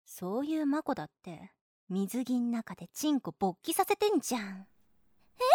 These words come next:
Speaker 2: そ、そんなことないよ。
Speaker 1: ごまかしたって無駄だって。マコなんてうちが初めて話しかけた時から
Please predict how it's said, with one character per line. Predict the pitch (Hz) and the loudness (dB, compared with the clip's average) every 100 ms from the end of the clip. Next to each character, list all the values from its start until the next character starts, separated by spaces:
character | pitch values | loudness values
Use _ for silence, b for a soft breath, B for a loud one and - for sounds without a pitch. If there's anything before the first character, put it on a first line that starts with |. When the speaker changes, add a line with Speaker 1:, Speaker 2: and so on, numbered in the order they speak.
| 906 - _ _ _ - | 8 4 _ _ _ -20
Speaker 2:
そ、 | - | -20
そ | |
ん | - _ _ 370 | -20 _ _ -8
な | 403 - 640 622 698 740 | -6 6 8 10 12 12
こ | - 784 | 12 12
と | 605 | 12
な | 453 494 587 539 453 466 381 | 12 10 10 12 10 10 6
い | |
よ。 | - _ _ _ _ _ _ 240 | 0 _ _ _ _ _ _ 4
Speaker 1:
ご | 277 302 | 6 6
ま | 339 | 6
か | 370 381 | 4 2
し | - | -2
た | 214 | -6
っ | |
て | - 185 | -6 -8
無 | 185 | 2
駄 | 247 | 6
だ | 349 | 8
っ | 403 | 6
て。 | - 262 - _ _ _ _ - | 2 -2 -4 _ _ _ _ 2
マ | 262 339 | 4 6
コ | 403 | 6
な | 311 | 6
ん | 220 | 2
て | 196 | -4
う | 180 160 | -6 -8
ち | - 311 | -2 2
が | 320 | 4
初 | 277 453 | 2 0
め | 523 | 2
て | 349 | 2
話 | 240 254 247 | 2 -2 0
し | |
か | 294 | -4
け | 269 | -2
た | 202 | -2
時 | 233 - | -2 -4
か | 220 175 | -2 -2
ら | 160 | -4